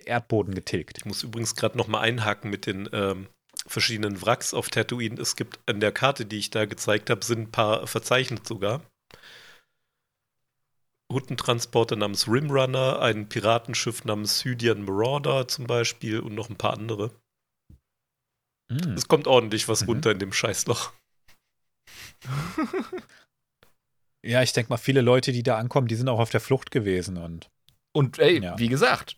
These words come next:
Speaker 3: Hyperraumroute.
Speaker 1: <clears throat>
Speaker 3: Also das Ding, das Ding ist an der Autobahn. Es ist halt einfach eine scheiß Ausfahrt.
Speaker 1: <laughs> Ja, es ist so, ja. Genau.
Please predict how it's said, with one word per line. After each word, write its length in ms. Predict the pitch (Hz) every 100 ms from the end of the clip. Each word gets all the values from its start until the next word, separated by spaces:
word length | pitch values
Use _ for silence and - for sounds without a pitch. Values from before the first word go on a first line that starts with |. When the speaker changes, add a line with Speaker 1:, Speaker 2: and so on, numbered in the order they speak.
| -
Speaker 3:
Hyperraumroute. 920 | 208 233 202 156 135 117 101 92 80
Speaker 1:
<clears throat> 40 |
Speaker 3:
Also 200 | - 117
das 260 | 120 120 -
Ding, 320 | 147 156 165
das 180 | - 143
Ding 140 | - 143
ist 140 | 127
an 100 | 113
der 120 | 135
Autobahn. 440 | 196 254 220 113 95
Es 100 | 110
ist 80 | 127
halt 140 | 135
einfach 240 | 147 143
eine 120 | 156 151
scheiß 260 | 156 151
Ausfahrt. 460 | - 202 - - - _ _ _ _ _
Speaker 1:
<laughs> 500 | - _ _ - -
Ja, 320 | 143 - - - -
es 140 | -
ist 140 | - -
so, 140 | 120
ja. 160 | 113 127 _ _ _ _ _ _ _ _ _ _ - - _ _ - - _
Genau. 360 | 120 104 101